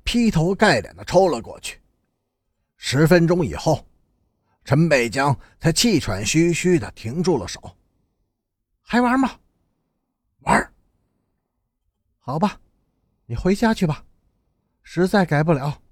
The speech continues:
那就玩儿吧。”第二个人是南城地区著名的佛爷，他一进门就立刻下跪磕头，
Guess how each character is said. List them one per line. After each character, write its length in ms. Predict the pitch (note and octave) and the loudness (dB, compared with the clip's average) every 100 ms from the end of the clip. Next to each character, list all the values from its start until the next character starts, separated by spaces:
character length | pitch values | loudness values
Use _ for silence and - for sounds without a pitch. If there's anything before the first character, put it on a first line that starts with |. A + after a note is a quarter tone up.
| _ _ _ - | _ _ _ -6
那 100 | F3+ | 0
就 120 | F3 | 2
玩 140 | C3+ | 2
儿 80 | G3 | 0
吧。” 180 | A3 - _ _ _ _ _ _ _ _ _ _ _ _ _ _ _ - | 0 -6 _ _ _ _ _ _ _ _ _ _ _ _ _ _ _ 2
第 220 | F3 B2+ | 4 4
二 280 | G#2+ F#3 A#2+ | 2 0 0
个 140 | F#2+ | -4
人 260 | D2+ A1+ - _ _ _ _ - | -10 -12 -16 _ _ _ _ 0
是 140 | D#3 | 4
南 260 | C#3 C3+ E3 | 6 4 4
城 240 | D3 D3+ | 2 2
地 220 | D3+ C#3+ | 2 2
区 260 | A#2+ D#3 D#3+ - _ - | 2 2 0 -4 _ 0
著 180 | B3+ C#3+ | 2 2
名 240 | E2+ B2+ | 0 0
的 80 | E3 | 0
佛 320 | - - A2+ | -2 -8 -4
爷， 180 | E3+ - _ _ _ _ _ _ | -4 -4 _ _ _ _ _ _
他 160 | - D#3 | -2 2
一 140 | E3 | 4
进 200 | - D#3 | 6 4
门 360 | A#2+ A#2+ D#3 - _ _ | 4 0 -2 -2 _ _
就 160 | F#3 G3+ | 4 4
立 240 | C4 C#3 | 2 -2
刻 200 | - D3 | -2 -2
下 300 | - F3 C3 | 0 -2 -4
跪 160 | - G#2 | -8 -4
磕 220 | - F#3 | -2 -2
头， 280 | - C#3+ | -2 -6